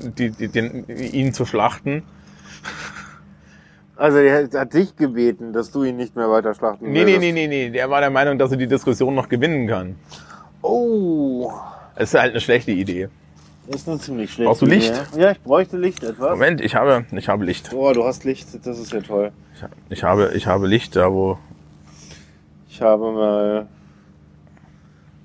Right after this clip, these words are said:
Speaker 2: na, ah, da.
Speaker 1: Genau.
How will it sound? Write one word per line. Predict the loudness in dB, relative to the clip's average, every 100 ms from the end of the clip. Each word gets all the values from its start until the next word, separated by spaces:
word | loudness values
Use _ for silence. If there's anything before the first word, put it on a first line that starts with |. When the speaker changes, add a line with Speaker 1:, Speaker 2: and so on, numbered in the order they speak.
| -20 -20 _ -20
Speaker 2:
na, | -18 -16 -18 -20 -20
ah, | -20 -20
da. | -20 -20 -20 -20 -20 _ -20 -20 -20 -20 _ -14
Speaker 1:
Genau. | -10 -8 -10